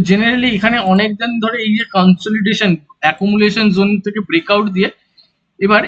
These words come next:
এইখানে একটা হায়ার সাইডে ওয়েট করছে। যদি দেখি এক, দুই, তিন, চার, চার লাস্ট ফোর উইক ধরে এই হায়ার সাইডে ব্রেকআউট, মানে ওয়েট করছে। তো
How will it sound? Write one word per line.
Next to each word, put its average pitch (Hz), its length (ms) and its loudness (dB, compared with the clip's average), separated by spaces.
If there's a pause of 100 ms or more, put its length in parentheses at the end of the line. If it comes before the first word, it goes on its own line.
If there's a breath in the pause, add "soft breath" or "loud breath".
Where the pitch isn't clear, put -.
(180)
এইখানে 220 320 -2
একটা 285 160 -4 (100)
হায়ার 175 340 0
সাইডে 208 260 -2 (640)
ওয়েট 196 260 2
করছে। 151 220 -8 (100)
যদি 175 220 0
দেখি 185 180 -2 (640)
এক, 175 80 0 (220)
দুই, 175 180 -6 (220)
তিন, 180 200 4 (160)
চার, 147 160 -2 (120)
চার 165 160 2 (160)
লাস্ট 170 320 -2
ফোর 160 220 -4
উইক 190 160 -2 (100)
ধরে 202 140 0 (560 soft breath)
এই 185 120 4
হায়ার 165 260 -2
সাইডে 196 240 2 (100)
ব্রেকআউট, 160 360 -4 (220)
মানে 135 220 -8
ওয়েট 185 160 0 (100)
করছে। 135 240 -16 (680)
তো 175 60 0